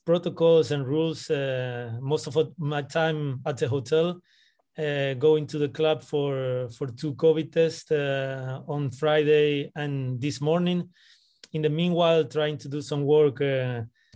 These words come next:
from my room hotel, some video calls, uh, trying to search my new home. Uh, so looking forward to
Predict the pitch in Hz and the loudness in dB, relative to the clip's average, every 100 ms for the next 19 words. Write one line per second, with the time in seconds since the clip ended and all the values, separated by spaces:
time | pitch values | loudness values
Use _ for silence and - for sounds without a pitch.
0 | - - 151 143 139 139 131 147 160 147 | -20 -8 -4 0 0 0 0 0 0 0
1 | 156 160 160 156 156 151 - 143 131 147 | 2 4 4 4 2 -4 -10 -8 -4 0
2 | 151 147 156 151 147 - 143 139 127 120 | 0 2 4 4 2 0 -2 -2 -4 -2
3 | 143 143 139 147 143 135 131 - 160 156 | -2 -2 -4 -2 -2 -2 -4 -2 2 4
4 | - 143 143 147 151 147 139 120 - _ | 2 -4 -4 -2 -2 -2 -2 -4 -10 _
5 | _ _ 160 170 175 180 - _ _ - | _ _ 4 6 4 -2 -8 _ _ -20
6 | _ _ 160 160 151 151 151 147 147 147 | _ _ -2 0 2 2 0 0 -2 -4
7 | 143 139 - 151 156 151 151 147 147 143 | -4 -6 -2 4 4 4 0 -2 -2 -2
8 | 139 139 139 131 135 165 190 190 185 185 | -4 -4 -6 -8 -2 0 2 2 4 4
9 | 175 165 - 170 160 156 143 | 6 4 2 -2 0 0 -2